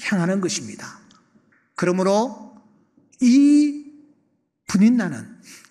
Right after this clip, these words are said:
하나님이 쏘신 환한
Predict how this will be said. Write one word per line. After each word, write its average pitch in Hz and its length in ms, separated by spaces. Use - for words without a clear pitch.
하나님이 311 880
쏘신 - 840
환한 - 1000